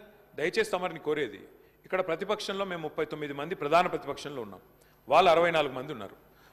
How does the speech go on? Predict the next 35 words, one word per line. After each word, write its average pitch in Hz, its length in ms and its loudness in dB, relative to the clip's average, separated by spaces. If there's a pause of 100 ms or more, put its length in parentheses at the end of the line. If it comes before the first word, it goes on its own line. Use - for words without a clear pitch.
మరి 175 180 2
వారికేమో 208 440 6 (120)
సభ్యులు 196 340 2
లేచినా 214 320 4
మీరు 208 160 -4
సమయం 208 320 2
ఇస్తున్నారు, 202 340 2
వారు 185 140 6
వ్యక్తిగతంగా 202 480 2 (100)
దూషించినా, 196 480 0 (380)
నోటికొచ్చినట్టు 190 580 2
మాట్లాడినా 180 400 4
మీరు 180 160 -2
కనీసం 180 300 -2
మళ్ళీ 175 180 4
మాకు 170 160 0
అవకాశం 160 300 2
కూడా 139 120 -2
ఇవ్వట్లేదు. 117 260 -6 (380)
ముందు 202 220 6
మొదలు 226 300 12
డిమాండ్ 214 300 8
సార్, 214 140 4 (360)
దయచేసి 208 400 8
కడియం 220 320 8
శ్రీహరి 220 300 8
గారి 202 200 10
పట్ల 196 260 8
వారు 180 200 8
చేసిన 190 260 2
అనుచిత 185 300 -2
వ్యాఖ్యలను 170 420 2
తొలగించండి 185 520 2 (340)
రికార్డుల 214 400 10
నుంచి. 220 200 0